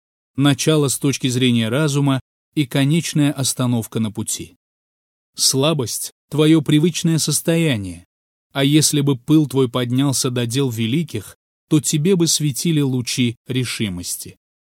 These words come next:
Поистине, люди превосходят друг друга своими стремлениями, а не внешним видом. Поистине, из-за низости своих стремлений чистильщик колодцев оказывается в колодце с нечистотами.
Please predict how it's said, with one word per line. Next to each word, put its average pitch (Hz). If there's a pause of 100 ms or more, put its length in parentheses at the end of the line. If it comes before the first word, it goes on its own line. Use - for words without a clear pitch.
(220)
Поистине, 143 (200)
люди 180
превосходят 170
друг 147
друга 151
своими 139
стремлениями, 147 (260)
а 156
не 156
внешним 147
видом. 92 (480)
Поистине, 139 (200)
из-за 151
низости 151
своих 135
стремлений 131 (300)
чистильщик 175
колодцев 156
оказывается 135
в 120
колодце 127 (120)
с -
нечистотами. 117